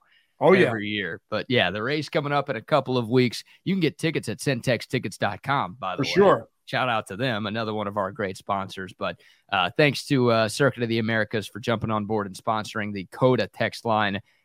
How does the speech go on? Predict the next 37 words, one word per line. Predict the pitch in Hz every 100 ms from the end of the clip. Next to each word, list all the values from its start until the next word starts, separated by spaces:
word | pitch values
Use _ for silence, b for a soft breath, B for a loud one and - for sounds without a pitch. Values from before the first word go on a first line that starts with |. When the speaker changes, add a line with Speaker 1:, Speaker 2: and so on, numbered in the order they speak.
| -
Speaker 2:
That | 104
is | 98 90 - _
badass | 104 110 107 107 - - 110 98 92 -
to | 92
have | 95 95 90 87 - _ _ _
them | - 117 151 110 90 _ -
as | 110
a | 104
part | 95 113 104 -
of | 98
what | 107 -
we | 107
are | 101
doing | 98 104 101 87
at | 98 -
Texas | 104 98 98
Sports | - - 104 98 95 -
Unfiltered. | 101 95 92 - 104 95 92 87 - b b -
And | 117
the |
funny | 110 147 156
thing, | 139 156 165
the | 143
first | - 151 170 -
text | 160 151 -
this | 139 -
morning, | 127 120 107
Buck, | 123 113
this | 135 -
is | 120
before | 127 - 143
we | 147
started | 139 143 143 131
talking | 135 131 135
about | 127 127
the | -
officials. | 113 - 131 117 151 139